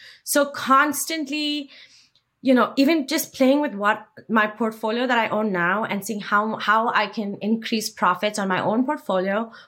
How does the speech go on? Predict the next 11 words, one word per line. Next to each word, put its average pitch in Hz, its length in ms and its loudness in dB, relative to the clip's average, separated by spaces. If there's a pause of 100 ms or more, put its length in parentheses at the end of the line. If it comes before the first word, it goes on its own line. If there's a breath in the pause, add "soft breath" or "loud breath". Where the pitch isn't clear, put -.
but 214 80 2
also 214 260 2
going 269 260 4
forward, 196 580 2 (240 loud breath)
how 240 260 0
can 294 160 -4
I 285 140 2
buy 214 440 2
more 214 220 -2
versatile 185 540 -2
properties? - 840 -12